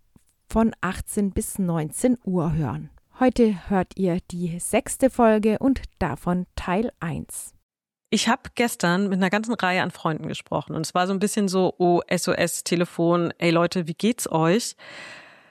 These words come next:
Speaker 2: Wir haben alle über den A-F-D-Parteitag gesprochen, der ja noch viel rechter ausgefallen ist als sonst. Und wir haben alle irgendwie über das Gutachten gesprochen, was zeitgleich im Raum steht. Und alle waren sich so ein bisschen einig, ey, es passiert grad so viel.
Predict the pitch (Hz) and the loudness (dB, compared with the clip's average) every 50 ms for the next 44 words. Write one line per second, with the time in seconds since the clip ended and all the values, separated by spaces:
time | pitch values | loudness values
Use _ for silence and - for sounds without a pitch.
0 | _ _ _ _ _ _ - - 190 175 190 196 208 - - 190 185 196 208 220 | _ _ _ _ _ _ 0 2 4 4 4 4 2 2 0 2 2 4 6 6
1 | 233 240 247 240 233 - - 202 185 170 190 180 170 175 170 165 160 165 160 - | 6 6 6 4 4 2 2 2 4 4 4 4 4 4 4 4 2 2 0 0
2 | - 165 160 156 - - 160 - 165 - 160 151 - 175 202 - 262 240 - - | 0 0 0 -2 -2 -4 -4 -4 -2 -2 -2 -2 0 0 0 0 0 -2 -2 0
3 | - 262 247 - - 294 294 294 269 - 196 175 165 160 156 151 - - - 170 | 0 0 0 0 0 2 2 2 2 2 2 2 2 2 0 -2 -4 -6 -6 -4
4 | - 147 - - 220 - 247 - - 262 - 269 269 269 277 269 - 277 262 - | -4 -4 -2 0 0 0 0 -2 -4 -4 0 2 2 2 2 2 2 0 0 0
5 | - 277 277 285 262 - - 175 175 160 160 - - 165 165 160 156 160 - - | 2 2 2 2 0 0 0 0 2 2 2 0 0 0 0 -2 -4 -6 -6 -8
6 | 165 - - 165 - - - 302 - - 269 240 - - 233 220 - - - 226 | -6 -4 -4 -4 -2 2 2 2 4 2 0 -2 -2 -2 -2 -2 -2 -2 -2 -2
7 | 208 - 208 190 190 - - 202 196 196 - - 196 190 175 175 - 190 - 175 | -2 -2 -2 -4 -4 -2 0 0 -2 0 0 0 -2 0 0 -2 -2 -2 0 2
8 | 180 185 185 175 - - - 190 180 180 - - - - - - - - - - | 2 2 0 0 -4 -4 -2 0 0 0 -2 -6 -12 -14 -14 -14 -14 -14 -16 -18
9 | - _ - 202 196 196 - - 202 240 262 233 226 214 214 214 214 185 - 202 | -14 _ 0 0 2 2 2 2 2 2 2 2 2 2 2 2 0 -2 -2 -2
10 | 190 190 185 - - 185 - - 180 175 175 170 165 170 185 - - - _ - | -2 -2 -4 -4 -4 -4 -4 -2 -2 0 0 0 -2 -4 -4 -6 -10 -8 _ 0
11 | 202 196 185 185 185 202 214 - - - 185 - - 185 - 220 - - 202 - | 2 4 4 4 4 2 0 0 -2 -4 -4 -2 -2 -2 -2 -2 -2 -2 -4 -4
12 | - - 233 247 240 - - 220 202 175 165 165 175 220 | 0 0 0 0 0 0 0 2 4 4 4 4 2 2